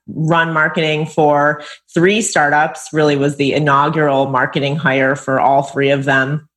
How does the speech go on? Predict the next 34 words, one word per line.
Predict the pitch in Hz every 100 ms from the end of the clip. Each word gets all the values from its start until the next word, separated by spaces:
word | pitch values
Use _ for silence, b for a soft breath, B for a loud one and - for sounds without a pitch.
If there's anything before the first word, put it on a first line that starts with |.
| _ _ -
And | - 170 165 160 147
now | 165 165 180 151 156 156
working | 143 151 147
for | 143 151 143 139
Smith | - 165 160 156
A | 139
I, | 127 135
which | 156 147
is | 139 139
a | 139 110
virtual | 143 139 147 139
receptionist | 135 - 135 - - 143 147 - - -
and | 139 135
web | 135 156 165
chat | 143 131
company | - 139 139 131 135 190 B B B -
operating | 156 - 156 147 147 151 147 147 151 _ _ 127
worldwide | 170 180 160 135 139
twenty-four | 165 151 165 151
seven, | 151 123 139 147 180
uh, | 139 147
specializing | 143 - 147 165 175 151 139 139 139 143
in | - 143 147
working | 139 135 139 139
with | 131 135
attorneys, | 127 - 170 147 127 165 -
particularly | - 151 165 160 180 156 143
those | 135 131 135
in | 139
small | 139 147 120 127
firms, | - 117 120 170 -
to | 156
not | 143 127 -
just | 131 135